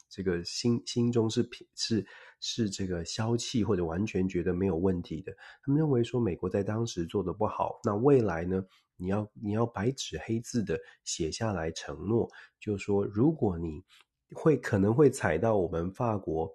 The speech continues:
的这个线的话呢，大家要先沟通哦，不能突然就，就公布说你已经把它抢走了。这不是一个商-，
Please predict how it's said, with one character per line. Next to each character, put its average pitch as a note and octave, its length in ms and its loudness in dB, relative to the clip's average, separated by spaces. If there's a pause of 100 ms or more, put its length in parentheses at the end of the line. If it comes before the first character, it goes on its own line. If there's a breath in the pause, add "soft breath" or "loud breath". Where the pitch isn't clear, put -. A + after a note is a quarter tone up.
(840)
的 G2 360 0
这 G#2 120 -2
个 F#2+ 100 0
线 B2+ 300 4
的 F2 100 0
话 F2+ 180 0
呢， E2+ 140 -2 (320 loud breath)
大 A#2+ 160 0
家 A2 160 2
要 A2 160 4
先 G#2+ 320 0
沟 G#2 260 6
通 G2+ 220 2
哦， F#2+ 160 2
不 C3+ 80 4
能 G#2 200 4
突 C3+ 220 2
然 F2+ 240 2
就， G2 140 -2
就 G2+ 160 0
公 G#2 320 2
布 G#2 180 2
说 G2 220 4
你 G#2 140 4
已 F#2+ 40 2
经 F#2+ 140 0
把 F#2+ 100 -4
它 F2+ 140 -4
抢 F2 320 -4
走 F2 220 -2
了。 - 120 -4 (220 loud breath)
这 - 140 -6
不 A2+ 120 -2
是 B2 200 0
一 G2+ 80 -4
个 G2 200 2 (280 loud breath)
商-， B2 400 0